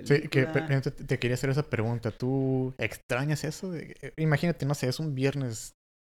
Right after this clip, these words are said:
Speaker 1: de que terminas o, o el trabajo o, o la escuela, lo que sea. Y vas, "Ah, quiero ver una película". En vez de llegar a tu, a tu casa, te sientas y ya lo eliges desde el, desde el celular.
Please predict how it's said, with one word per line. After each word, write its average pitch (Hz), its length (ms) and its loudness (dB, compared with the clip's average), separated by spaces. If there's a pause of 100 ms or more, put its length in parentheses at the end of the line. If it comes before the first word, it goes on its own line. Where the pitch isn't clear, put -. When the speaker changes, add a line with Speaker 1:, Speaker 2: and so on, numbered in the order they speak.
(300)
Speaker 1:
de 113 160 -2
que 110 120 -4
terminas 117 520 -4
o, 110 200 -10 (200)
o 104 220 2
el 104 100 0
trabajo 147 680 2
o, 110 380 -2 (760)
o 107 140 0
la 98 80 0
escuela, 147 460 -2
lo 139 120 0
que 107 100 -2
sea. 165 200 -4 (1120)
Y 110 140 2
vas, 131 340 2
"Ah, 135 240 -6
quiero 139 220 0
ver 131 320 2
una 131 200 -2
película". 123 460 -4 (1040)
En 117 120 0
vez 110 100 4
de 127 100 4
llegar 107 200 2
a 120 80 0
tu, 117 80 -6 (120)
a 135 80 -4
tu - 140 -4
casa, 139 320 0
te - 80 -4
sientas 135 380 -6
y 107 40 -8
ya 101 100 -10
lo 110 100 -4
eliges 107 340 -8
desde 110 220 -2
el, 104 260 -4 (180)
desde 117 240 -8
el 101 60 -6
celular. 104 320 -6